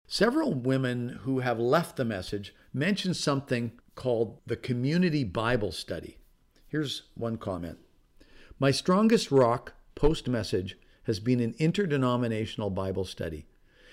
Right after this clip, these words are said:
They major on our likenesses and minimize the differences. Mine is called Community Bible Study, but there is another called Bible Study Fellowship. Sturdy,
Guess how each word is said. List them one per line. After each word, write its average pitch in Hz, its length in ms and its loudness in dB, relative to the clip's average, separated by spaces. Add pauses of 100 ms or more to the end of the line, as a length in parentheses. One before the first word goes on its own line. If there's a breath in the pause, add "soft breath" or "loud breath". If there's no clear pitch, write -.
(140 soft breath)
They 123 100 2
major 156 460 4
on 139 140 2
our 117 100 2
likenesses 143 800 2
and 107 220 -2
minimize 120 520 2
the 110 100 -2
differences. 90 640 -8 (560 soft breath)
Mine 127 260 2
is 196 160 2
called 123 320 4
Community 123 500 2
Bible 101 460 -2
Study, 85 460 -4 (180 soft breath)
but 117 100 2
there 147 160 4
is 135 80 2
another 151 400 4
called 110 280 -2
Bible 113 280 4
Study 107 320 -2
Fellowship. 113 640 -2 (400 soft breath)
Sturdy, 151 720 0